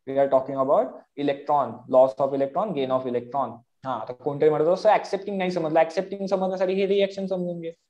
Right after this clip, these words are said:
काय होतंय, का बनतंय आयनिक compound, कुठून बनतंय? Na त्याचा एक electron देणार आहे, Cl एक electron accept करणार आहे. So there is acceptance of electron, there is loss of electron. आता ह्याच्यामध्ये जर समजण्यासारखं काही नसेल का?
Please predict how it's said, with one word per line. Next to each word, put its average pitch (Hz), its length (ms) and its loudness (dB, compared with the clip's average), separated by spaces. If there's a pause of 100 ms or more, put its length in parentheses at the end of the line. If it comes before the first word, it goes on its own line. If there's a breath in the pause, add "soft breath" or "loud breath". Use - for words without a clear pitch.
(400)
काय 175 140 8
होतंय, 160 220 6
का 175 220 4
बनतंय 175 340 4
आयनिक 165 320 2
compound, 165 380 0
कुठून 170 380 -2
बनतंय? 120 340 -4 (360)
Na 143 120 -2
त्याचा 151 200 4
एक 156 140 4
electron 165 400 2
देणार 170 280 2
आहे, 196 300 0 (280)
Cl 160 320 2
एक 165 100 4
electron 165 360 -2
accept 196 320 -2
करणार 180 240 -2
आहे. 175 120 -8 (760)
So 143 60 -4
there 143 200 2
is 165 100 2
acceptance 180 600 -2
of 180 120 0
electron, 190 400 -4
there 175 160 2
is 185 100 -4
loss 196 240 4
of 180 100 -6
electron. 135 380 -10 (200)
आता 139 120 -8
ह्याच्यामध्ये 143 440 0
जर 175 140 4
समजण्यासारखं 170 580 0
काही 160 140 2
नसेल 151 300 -14
का? 139 80 -18